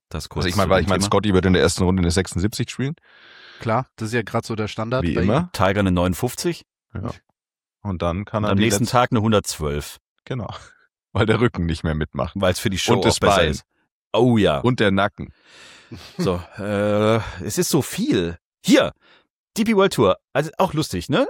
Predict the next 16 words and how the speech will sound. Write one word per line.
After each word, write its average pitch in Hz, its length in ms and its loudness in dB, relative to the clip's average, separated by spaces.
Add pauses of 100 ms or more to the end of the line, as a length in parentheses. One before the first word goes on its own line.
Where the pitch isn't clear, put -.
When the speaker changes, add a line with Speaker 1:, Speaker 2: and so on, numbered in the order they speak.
Speaker 1:
Also 127 160 0
es - 80 -6
kommt - 260 -2
ein 87 180 0
Statement 101 680 -2
der 71 160 -6
D 104 220 -4
P 92 260 -4
World 87 220 -2
Tour. 71 240 -10
Kam 104 180 0
raus, 110 320 2
auch 117 220 2
über 107 160 2
die 101 120 0
App, 127 180 2